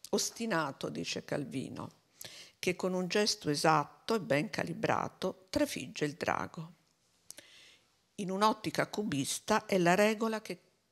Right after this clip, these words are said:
corregge l'emozione. E nessuno più di Calvino poteva essere in sintonia.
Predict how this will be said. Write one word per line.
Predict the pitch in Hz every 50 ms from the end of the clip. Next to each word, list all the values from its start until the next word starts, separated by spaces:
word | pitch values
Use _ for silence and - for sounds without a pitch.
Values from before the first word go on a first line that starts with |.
| _ _ _ _ _
corregge | - - 196 185 190 170 151 147 170 170 - 185
l'emozione. | 185 180 175 175 175 170 - - - - - - - - - - 170 - _ _ _ _ _ _ _ _ _ _ _ _ _ _ _ _ _ _ _ -
E | - - 202
nessuno | - 214 - - - - 151 143 151 165 175 - - - -
più | _ - 185
di | 175 185 180
Calvino | - 180 185 185 170 180 175 143 - - 165
poteva | - 165 160 - 175 165 165
essere | 170 170 - - 156 156
in | 156
sintonia. | 151 - - - 170 175 - - 160 156 - - - - 151